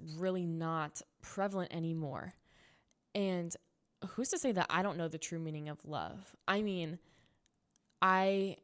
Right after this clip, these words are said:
would like to say that I've been in love, but what if my concept of love isn't what love actually is, and that there's something greater out there? And obviously each person is still figuring that out for themselves.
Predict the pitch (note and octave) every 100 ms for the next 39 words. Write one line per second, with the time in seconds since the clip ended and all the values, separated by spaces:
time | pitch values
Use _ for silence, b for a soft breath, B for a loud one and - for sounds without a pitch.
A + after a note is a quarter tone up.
0 | _ F#3 F#3 F3 A#3 G#3+ F3+ E3 E3 D#3
1 | D#3+ D3+ D3 C#3+ D#3 - - F#3 A#3 -
2 | - F3+ F3 F3+ - F#3+ F#3 F3+ E3 F3
3 | D#3+ E3 E3 E3 E3 - D#3+ D#3+ - E3
4 | D#3 D3+ - - E3 - D3 D#3+ - F3+
5 | E3+ D#3+ E3 F3 D#3+ D#3 D#3 C#3+ - D3+
6 | - - - B B B B B - -
7 | F#3 G3 B3+ B3 A#3 F3+ - E3+ D#3+ F#3+
8 | F3+ F3+ - - F3 E3 D#3 - - _
9 | _ _ - - - G3+ F3+ E3 C3+ D#3+
10 | F#3 F#3+ F3+ D#3+ C#3+ - D#3+ D#3 D#3+ A#2
11 | A2